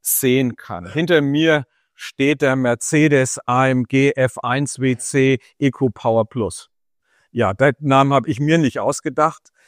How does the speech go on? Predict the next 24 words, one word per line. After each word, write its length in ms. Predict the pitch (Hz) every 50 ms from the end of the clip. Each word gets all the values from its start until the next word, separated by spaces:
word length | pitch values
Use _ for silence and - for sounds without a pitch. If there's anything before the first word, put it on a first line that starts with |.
| _ _ _
Den 160 | 123 127 139
musste 260 | 139 147 151 - - 139
ich 60 | -
so 140 | - 147 127
nehmen, 240 | 123 131 143 147
weil 180 | 123 123 123 127
der 200 | 117 127 123 117
auf 180 | 113 117 - -
dem 160 | - 127 117
Schild 340 | - - - 147 160 147 -
steht, 480 | - - - _ 113 120 135 131 - _ _ _ _ _ _ _ _ _
das, 420 | - 113 113 110 - - - - 107 -
ähm, 460 | 113 107 104 104 104 104 101 101 101
vor 340 | - - - 117 110 107 101
dem 320 | 110 107 104 101 107 110
Wagen 460 | - 113 95 98 98 101 107 107 110 98
steht. 520 | - - - - - 117 101 92 - _ _ _ _ _ _ _ _ _ _ _ _ _
Das 240 | - 151 185 180 -
ist 220 | 196 175 - -
also 520 | - 139 135 147 160 156 - - 160 147 135
der 500 | 117 - 143 135 143 160 175 180 180 143
Rennwagen, 1300 | 127 120 127 135 151 180 185 160 120 120 120 117 120 123 131 135 147 151 160 170 175 185 190 170 139
mit 360 | 127 131 139 135 - _ _
dem 540 | 139 127 135 135 135 139 139 139 135 135 123